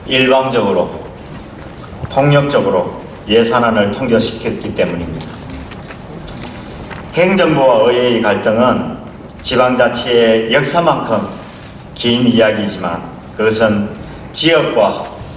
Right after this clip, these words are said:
시민의 이익을 위해서만 허용되는 과정일 뿐이라고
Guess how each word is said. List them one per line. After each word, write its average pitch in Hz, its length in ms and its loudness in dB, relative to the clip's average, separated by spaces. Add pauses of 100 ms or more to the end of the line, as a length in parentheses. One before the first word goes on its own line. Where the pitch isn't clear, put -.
(180)
시민의 165 840 4
이익을 151 520 4
위해서만 113 580 2
허용되는 120 800 2 (840)
과정일 - 500 2
뿐이라고 101 760 0